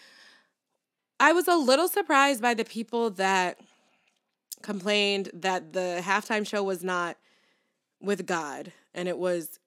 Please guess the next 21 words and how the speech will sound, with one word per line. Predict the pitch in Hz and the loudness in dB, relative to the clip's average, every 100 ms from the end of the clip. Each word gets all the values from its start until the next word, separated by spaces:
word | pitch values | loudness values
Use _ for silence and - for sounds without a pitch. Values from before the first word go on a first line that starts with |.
| - | -8
inappropriate. | 196 226 - 220 214 214 214 202 | -6 -4 -4 -4 -2 0 2 2
It | |
wasn't | 180 185 190 | 0 -2 -4
family | 196 196 202 | -2 -2 -2
friendly. | 208 - 190 185 185 185 185 185 185 - - - - _ _ _ - | -6 -4 -2 -2 -2 -2 -2 -4 -6 -10 -20 -20 -20 _ _ _ -6
Um, | 202 185 180 175 170 | -4 -2 -2 -4 -4
it | - | -4
was | 185 185 | -2 -4
too | - 226 220 | -4 -4 -2
racy. | 190 185 190 - 180 180 180 | 0 0 -2 -4 -2 -2 -2
There | 180 | -2
was | 170 - | -6 -8
too | 208 | -4
much | 208 202 | -2 -4
skin | - - 180 180 | -6 -6 -4 -4
showing. | 175 180 170 170 165 170 165 170 - _ _ _ _ _ _ _ _ _ _ _ _ _ - - | -6 -6 -6 -6 -6 -6 -8 -10 -14 _ _ _ _ _ _ _ _ _ _ _ _ _ -18 -8
Americans | 208 233 302 320 | -8 -6 -6 -6
are | 294 | -8
so | 226 | -8
fucking | - - 185 - 160 | -10 -14 -14 -14 -14
weird. | 160 156 156 170 | -14 -14 -16 -18